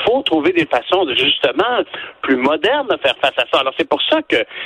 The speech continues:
quand on entend les gens du Bloc dire, « Hey, là, là, ça va faire, là, il y a un point,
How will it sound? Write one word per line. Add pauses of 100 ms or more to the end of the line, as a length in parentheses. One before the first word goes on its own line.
(220)
quand
on
entend
les
gens
du
Bloc
dire, «
Hey,
là,
là,
ça
va
faire,
là,
il
y
a
un
point,